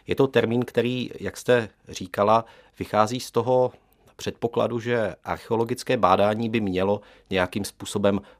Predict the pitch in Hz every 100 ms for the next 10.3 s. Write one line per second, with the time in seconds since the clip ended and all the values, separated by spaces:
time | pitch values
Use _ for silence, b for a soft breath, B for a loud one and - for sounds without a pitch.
0 | - - - 104 95 98 95 - 85 -
1 | - - 82 - 85 - 71 69 B B
2 | B _ 131 143 98 - 101 - 120 -
3 | 104 98 107 - 101 98 101 98 101 95
4 | - 92 92 98 98 90 92 - 110 92
5 | - 85 85 85 90 90 98 B B B
6 | 92 92 104 92 98 - - - 90 92
7 | 98 - - 90 - 120 101 90 82 -
8 | 90 90 92 - 92 - 87 - 139 107
9 | - 87 85 92 87 82 85 78 - 90
10 | 98 104